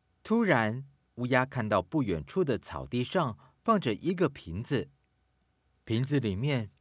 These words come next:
装了半瓶水。它非常高兴，连忙飞到瓶子前面。乌鸦急忙地想把嘴伸到瓶中，可是瓶子里的水位很低，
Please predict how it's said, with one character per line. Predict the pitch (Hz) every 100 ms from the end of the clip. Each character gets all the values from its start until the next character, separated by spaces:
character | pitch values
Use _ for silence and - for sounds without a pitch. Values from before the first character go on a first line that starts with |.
| _
装 | - 190 196
了 | 147
半 | - 220 156
瓶 | - 90
水。 | 139 131 92 69 _ _ _ _ _ _ _ _
它 | - 98
非 | 110 104
常 | 95 80
高 | 82 120
兴， | 139 175 147 101 _ _ _ _ _ _ -
连 | 127 180
忙 | 170 170
飞 | 170 185
到 | 170
瓶 | 139 - 101
子 | 110
前 | 101 - 87
面。 | 95 151 123 78 _ _ _ _ _ _ _ _ _ _ _
乌 | 180 208
鸦 | 202 196
急 | 202 - 107
忙 | 120 110
地 | 135 117 87 -
想 | _ - 123
把 | 151 165
嘴 | - - 80 67
伸 | - - 98
到 | 95
瓶 | - 85 80
中， | 92 143 151 156 _ _ _ _ _ _ _ _ _
可 | - 180
是 | 170 240
瓶 | 196 147 180
子 | 214 220
里 | 156
的 | 113
水 | 113 - 104
位 | 107 156
很 | - 90 76
低， | - 147 160